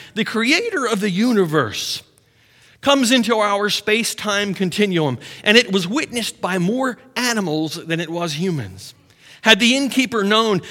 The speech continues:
Mary was about to give birth to his Redeemer, he probably would have given her the, the penthouse suite, if there is such a thing in a Motel Six. Just as the Christ child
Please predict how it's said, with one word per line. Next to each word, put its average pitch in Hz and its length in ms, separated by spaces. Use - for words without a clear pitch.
Mary 254 400
was 226 180
about 220 300
to 226 80
give 190 240
birth 262 400
to 262 140
his 220 120
Redeemer, 220 540
he 254 100
probably 240 400
would 226 140
have 180 100
given 247 240
her 220 160
the, 190 160
the 185 100
penthouse 240 600
suite, 240 680
if 160 100
there 190 160
is 247 140
such 170 200
a 143 60
thing 175 240
in 139 100
a 135 60
Motel 165 460
Six. - 480
Just 269 380
as 208 120
the 185 100
Christ - 540
child 107 560